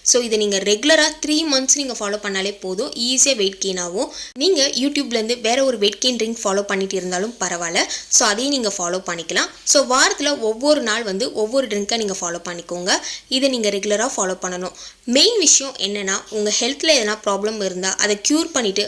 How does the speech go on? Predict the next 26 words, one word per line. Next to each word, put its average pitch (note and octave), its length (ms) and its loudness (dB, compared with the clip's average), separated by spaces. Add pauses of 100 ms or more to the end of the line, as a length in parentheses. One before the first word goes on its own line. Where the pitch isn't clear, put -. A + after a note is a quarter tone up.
(120)
அதுக்கப்புறமா B3+ 540 -2
வெயிட் F#3+ 180 -4
கெயின் G3 220 -2
பண்ணுங்க. F3 260 -2 (460)
நிறைய F4 320 6
பேருக்கு A#3 280 2 (140)
பாடி C#4 320 4
ஹீட் A#3+ 220 -6
ப்ராப்ளம் G3+ 400 0
இருந்தாலுமே G3+ 460 -2 (120)
நீங்க F#3+ 160 2 (100)
என்னதான் C#4 380 2
ஹெல்த்தியா G#3+ 380 2
சாப்பிட்டாலும் G3 400 -4
வெயிட் F#3+ 200 -2
கெயின் F#3+ 200 0
ஆகாது. F3 280 0 (440)
So, G#3+ 80 4 (200)
இந்த C4+ 220 2
சஜஷன் C4 480 2
மட்டும் B3+ 220 -4
நான் G3 120 -4
உங்களுக்கு F3+ 320 0
சொல்லிக்கிறேன். E3 360 -8 (420)
So, A#3 80 0 (240)
எதனா A3 200 0